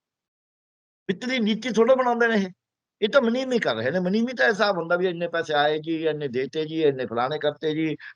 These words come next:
ਇੰਨੇ ਇਹਨੂੰ ਦੇਤੇ, ਇੰਨੇ ਇਹਨੂੰ ਦੇਤੇ। ਇਹ ਤਾਂ ਹਿਸਾਬ ਕਿਤਾਬ ਹੈ।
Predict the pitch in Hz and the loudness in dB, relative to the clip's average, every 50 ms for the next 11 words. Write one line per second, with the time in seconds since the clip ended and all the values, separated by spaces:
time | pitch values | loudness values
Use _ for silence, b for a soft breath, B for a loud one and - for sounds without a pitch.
0 | - 135 156 151 147 131 117 131 175 202 185 165 165 160 160 165 156 156 147 131 | -4 -2 0 2 4 4 4 4 2 2 2 2 2 2 4 6 6 6 6 4
1 | 117 101 92 101 123 143 131 117 117 113 110 b b b b b - 170 190 - | 2 0 0 -2 -2 -2 -2 -2 -2 -4 -8 b b b b b -2 0 2 4
2 | 240 202 202 208 190 165 147 147 196 196 202 185 147 95 | 2 4 4 4 4 4 2 0 2 2 2 2 2 0